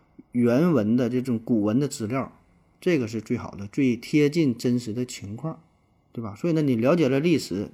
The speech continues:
了解了中国的文化，了解了自己，也了解了当代。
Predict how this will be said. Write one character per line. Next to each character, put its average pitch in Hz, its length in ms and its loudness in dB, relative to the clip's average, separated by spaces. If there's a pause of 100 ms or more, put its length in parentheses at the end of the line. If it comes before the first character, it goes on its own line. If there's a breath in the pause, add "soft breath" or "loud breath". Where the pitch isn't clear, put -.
了 113 140 -4
解 131 80 -4
了 107 100 -4
中 123 160 -2
国 120 120 0
的 123 80 0
文 101 200 -4
化， - 300 -4 (200 soft breath)
了 120 100 -2
解 131 100 0
了 107 140 -4
自 - 180 -6
己， 113 160 -6
也 107 120 -2
了 107 180 -2
解 127 120 -2
了 98 220 -8
当 92 220 -4
代。 110 260 -10